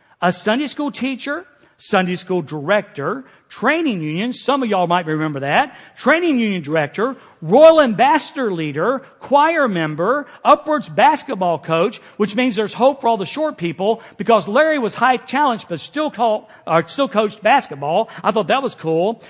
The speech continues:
Faith evangelism team and vacation Bible school craft leader. He worked in children's camp for the Saline Baptist Association for many years and went on mission trips to Wyoming and Virginia. And then he received that new heart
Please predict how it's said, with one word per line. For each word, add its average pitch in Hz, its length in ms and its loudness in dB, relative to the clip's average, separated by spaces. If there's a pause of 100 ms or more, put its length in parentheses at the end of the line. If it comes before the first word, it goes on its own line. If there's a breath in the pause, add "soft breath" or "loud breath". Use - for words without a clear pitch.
(160 loud breath)
Faith 294 320 2
evangelism 240 680 -2
team 190 400 -4 (160 loud breath)
and 311 300 -2
vacation 254 500 -2
Bible 269 380 -2
school 208 400 0 (180 loud breath)
craft 311 400 -2
leader. 185 400 -6 (200 loud breath)
He 269 180 0
worked 247 320 2
in 175 160 -4
children's 294 440 -4
camp 285 400 -8 (180 loud breath)
for 226 100 2
the 196 120 2
Saline 262 380 -4
Baptist 254 380 -2
Association 214 760 -4
for 247 160 0
many 294 300 -2
years 175 420 -10 (180 loud breath)
and 214 160 2
went 294 140 2
on 240 140 0
mission 277 320 -4
trips 214 280 -4
to 196 100 -6
Wyoming 262 600 -2 (160 loud breath)
and 262 160 0
Virginia. 180 760 -2 (300 soft breath)
And 143 160 -8
then 147 100 -6
he 147 60 -6
received 147 340 -10
that 147 100 -10
new 147 160 -10
heart 127 260 -10